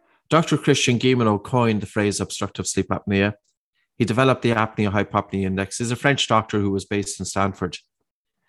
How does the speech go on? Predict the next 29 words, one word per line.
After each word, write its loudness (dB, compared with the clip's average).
So 4
he's 6
considered 2
one 0
of -4
the -12
founding -2
fathers -6
of -8
sleep -8
medicine. -4
And 4
he 8
said 2
to -6
the 0
doctors, 0
he -4
said, -6
"Doctors, 0
you 2
have -4
missed -4
the 0
elephant -2
in -4
the -4
room -2
here, -4